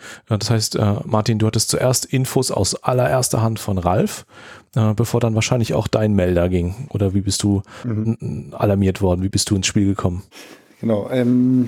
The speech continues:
Speaker 2: tatsächlich ist, ist, ist bei uns, ähm, so, äh, dass Ralf mich quasi tatsächlich im Dienst erwischt hat, weil ich, äh, parallel Dienst auf einer Intensivstation hatte. Wir haben halt,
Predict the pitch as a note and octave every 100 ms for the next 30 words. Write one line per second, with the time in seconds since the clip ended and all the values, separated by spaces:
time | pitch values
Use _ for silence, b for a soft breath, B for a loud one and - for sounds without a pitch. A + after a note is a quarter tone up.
0 | - A#2+ A#2 B2 B2 B2 - B2+ - -
1 | B2+ - A#2 A#2 C3 C3 B2 - - A#2
2 | A2+ A2+ A2+ A#2 A#2 A2+ - - A#2 G#2+
3 | A2 A2 - - - A2+ C3+ C#3 C3 -
4 | - A#2+ A2+ A#2 A#2+ A#2 G#2+ G#2+ B2 A#2+
5 | A2+ G2 G#2+ - C#3 C3 A#2+ A2 G#2+ -
6 | A#2 G#2+ G2+ A#2 A2+ A2 A#2+ A2+ A#2+ A#2+
7 | A#2 A#2 A2+ A#2 A2+ A#2+ - G#2+ - A2
8 | A2+ A2+ A2 A2 A2 A2 G#2